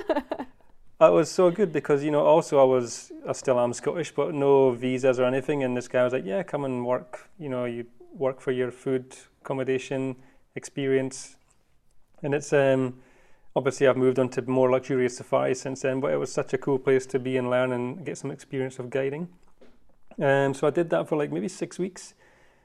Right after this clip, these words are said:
Speaker 2: And then actually family friends back home had a friend, uh, their cousin was managing a, a camp up in Okavango Delta in Botswana. Uh, so I reached out to him and he was like, "Yeah, man, come." So I ended up going straight from South Africa into the Okavango Delta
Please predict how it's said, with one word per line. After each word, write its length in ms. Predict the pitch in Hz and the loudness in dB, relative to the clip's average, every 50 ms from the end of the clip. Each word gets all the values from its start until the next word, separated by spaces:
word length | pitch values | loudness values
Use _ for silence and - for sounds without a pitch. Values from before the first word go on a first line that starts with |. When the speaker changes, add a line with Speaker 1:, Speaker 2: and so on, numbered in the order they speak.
| _ _ _ _ | _ _ _ _
Speaker 2:
And 140 | 147 139 135 | -4 0 2
then 200 | 135 135 139 139 | 4 4 4 4
actually 320 | 151 151 165 - - 160 | 4 2 2 0 -2 -4
family 540 | 139 - - - - - 156 147 147 147 147 | -4 -6 -10 -10 0 4 4 4 4 4 0
friends 320 | 135 - 156 143 139 139 123 | 0 2 2 2 2 0 0
back 240 | - 131 131 139 | 0 0 0 2
home 240 | - 147 143 143 143 | 6 8 8 8 8
had 100 | 131 127 | 4 0
a 80 | 135 127 | 0 -2
friend, 580 | - - - 143 131 131 131 131 131 123 127 - - - _ _ - | 0 0 0 0 2 2 0 0 -2 -4 -6 -10 -16 -16 _ _ -2
uh, 160 | - 143 135 131 | 2 2 4 4
their 160 | 131 143 135 | 4 4 2
cousin 360 | 139 - 156 143 135 147 135 | 2 0 -2 0 0 0 0
was 120 | 131 127 110 | 0 0 0
managing 500 | 131 127 127 127 131 131 123 131 127 123 | 2 2 2 2 2 0 0 0 0 0
a, 320 | 123 123 120 120 120 120 - 285 | 2 0 0 0 -2 -4 -6 -10
a 60 | - | -12
camp 380 | - - - 127 123 120 - - | -8 -4 -4 -2 -2 -4 -4 -8
up 140 | 123 - | -6 -4
in 240 | 135 127 120 123 127 139 | -4 -4 -4 -6 -8 -10
Okavango 480 | - 135 - - 123 127 120 117 120 | -12 -14 -12 -8 -6 -6 -6 -6 -6
Delta 340 | 117 131 131 131 127 - 135 | -4 -4 -4 -4 -4 -6 -6
in 120 | 123 123 | -6 -4
Botswana. 480 | 120 131 127 - - 131 131 147 175 190 - _ - _ _ _ _ - - - - - - _ - _ - | -6 -6 -8 -4 -4 -4 -2 -2 -4 -8 -10 _ -20 _ _ _ _ -20 -20 -20 -20 -20 -20 _ -12 _ -2
Uh, 200 | 139 131 127 127 | 2 2 2 2
so 200 | 123 - - 135 | 2 2 4 4
I 40 | 135 | 4
reached 240 | 135 151 147 - | 4 0 -2 -2
out 140 | 143 135 131 | -2 -2 -2
to 80 | - 120 | -2 -4
him 280 | 127 135 135 131 123 | -2 -2 -2 -2 -2
and 100 | 123 123 | -2 -4
he 40 | 127 | -2
was 100 | 127 123 | -2 -2
like, 100 | 139 156 175 | -2 -2 -2
"Yeah, 140 | 196 196 | -4 -4
man, 200 | 185 170 165 160 147 | -4 -4 -4 -6 -6
come." 260 | - - 147 147 139 | -4 -4 -4 -4 -4
So 180 | - - 143 131 | -2 2 4 4
I 140 | 127 131 | 4 4
ended 180 | 135 147 147 139 | 4 4 2 2
up 200 | 139 135 - - - - - - 202 196 | 2 0 -2 -8 -20 -20 -20 -20 -16 -2
going 260 | - 147 143 139 135 131 | 4 6 6 6 4 2
straight 200 | - - 165 165 | -2 -2 -2 -2
from 100 | - 143 | -2 -2
South 240 | - - 151 135 - | 0 0 0 2 2
Africa 340 | 143 135 - 151 135 - 143 151 | 0 -2 -2 -4 -4 -2 -2 -2
into 340 | 143 131 123 - - 139 123 | -2 -4 -6 -4 -4 -4 -2
the 200 | 120 127 123 135 | -2 -2 -2 -2
Okavango 520 | 139 123 - 143 120 127 127 123 123 123 | -2 -2 -2 -2 -2 -2 -2 -2 -4 -4
Delta 500 | 117 127 127 127 127 - 147 143 151 185 | -2 -2 -4 -4 -4 -6 -8 -8 -8 -8